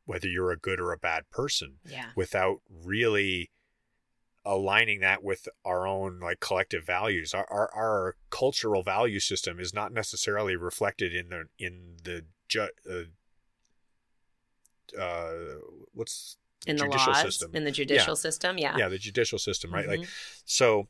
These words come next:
Speaker 1: as a young man, terrified, okay, if anybody can really screw my life up, it's a cop.
Speaker 2: Yeah.
Speaker 1: And that's wrong. Like, that's something that's really messed up. And as I've gotten older,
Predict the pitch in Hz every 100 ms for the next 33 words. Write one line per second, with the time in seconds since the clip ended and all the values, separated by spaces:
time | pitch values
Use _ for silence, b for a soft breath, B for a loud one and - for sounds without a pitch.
0 | _ - 117 110 120 135 120 113 160 87
1 | 104 - _ _ _ - - 160 196 -
2 | 78 80 - 120 - 131 104 101 117 160
3 | 160 160 110 98 117 135 - 139 123 120
4 | 120 160 - 85 - - 101 107 - 85
5 | - _ B B 151 147 139 131 101 90
6 | - 131 - 107 101 110 76 78 85 127
7 | - 139 131 104 - 98 101 104 98 98
8 | 98 - 104 - 92 95 104 113 104 104
9 | 95 113 127 101 90